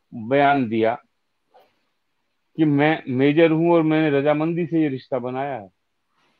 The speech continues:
तो पता नहीं कई महीनों से उसे कैसे पुलिस ने और अदालतों ने जेल में रखा। हमने तय किया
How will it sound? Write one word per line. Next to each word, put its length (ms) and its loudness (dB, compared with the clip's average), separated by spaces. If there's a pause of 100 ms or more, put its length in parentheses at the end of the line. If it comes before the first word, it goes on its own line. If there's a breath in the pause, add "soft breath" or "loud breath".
(140)
तो 60 -20 (160)
पता 280 -8
नहीं 160 -2 (140)
कई 180 2
महीनों 260 0
से 80 -6
उसे 160 -4
कैसे 400 -4
पुलिस 300 -6 (100)
ने 60 -4
और 60 -2
अदालतों 340 -4
ने 100 -6
जेल 260 -4
में 140 -4
रखा। 280 -10 (1160)
हमने 240 -4
तय 240 0
किया 300 0